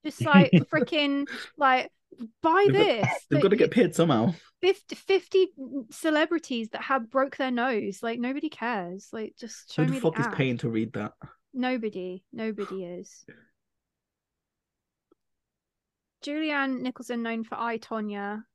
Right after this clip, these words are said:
Speaker 1: and Mayor of Easttown, portrays Manky, Yo-, M-, Manky? <laughs> Mary Yankovic. Ah,
Speaker 2: Manky
Speaker 1: so
Speaker 2: Yo-,
Speaker 1: there's
Speaker 2: Yankovic.
Speaker 1: someone from I, Tonya is gonna be there.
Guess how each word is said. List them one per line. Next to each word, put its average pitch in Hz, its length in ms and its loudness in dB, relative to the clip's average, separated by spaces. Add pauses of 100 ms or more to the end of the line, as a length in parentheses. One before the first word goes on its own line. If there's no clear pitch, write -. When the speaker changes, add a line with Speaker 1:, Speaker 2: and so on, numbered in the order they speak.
(140)
Speaker 1:
and 214 140 -8
Mayor 214 240 -6
of 202 80 -12
Easttown, 208 600 -10 (440)
portrays 220 400 -6
Manky, 233 420 -6
Yo-, 185 140 -8 (260)
M-, 226 240 -6
Manky? 214 500 -4
<laughs> - 40 -4
Mary 226 480 0
Yankovic. - 480 -8 (1000)
Ah, 220 260 -4
Speaker 2:
Manky 123 100 -4
Speaker 1:
so 135 60 2
Speaker 2:
Yo-, 123 160 2
Speaker 1:
there's 127 240 -4
Speaker 2:
Yankovic. 135 340 -6
Speaker 1:
someone 220 340 -6
from 208 340 -10
I, 214 120 -8
Tonya 208 320 -10
is 180 120 -14
gonna 196 160 -12
be 190 160 -12
there. 196 340 -10